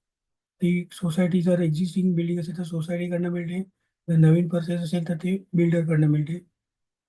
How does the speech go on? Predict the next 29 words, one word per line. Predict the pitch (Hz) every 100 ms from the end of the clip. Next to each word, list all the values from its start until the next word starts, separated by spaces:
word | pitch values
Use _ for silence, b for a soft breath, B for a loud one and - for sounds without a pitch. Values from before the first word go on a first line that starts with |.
| _ _ _ _ _ _ _ _ -
एक | 190 - _ _
त्याच्यानंतर | - _ _ - 160 190 185 190
चौथी | 190 170 165 190
गोष्ट | 190 185 196
आहे | 180 185
की, | 185 185 180 - _ _ _ _ _ _
अ, | 170 156 156 151 156
बिल्डरकडनं | 165 160 165 175 175 170 170
द्यायची. | 165 156 165
जेव्हा | 160 170
बिल्डर | 165 170 175 180 b b b _
बिल्डिंग | 156 156 175
बनवण्यासाठी | 170 170 165 170
लोन | 160 170
घेतो, | 165 165 170
तेव्हा | 170 160
तर | 175 165 - _ _ _ _ -
बिल्डिंगवर | 165 170 175
चार्ज | 160 - 165 165
क्रिएट | - 170 156
होतो, | 147 156 156 - _ b b _
तर | 170
तो | 180
चार्ज | 160 180 170 175 160 _ _ -
रिलीज | 175 170 180 180
ऑर्डर, | 160 165 165 160
तर | - _ 160
चार्ज | 156 165 170 165
रिलीज | 165 170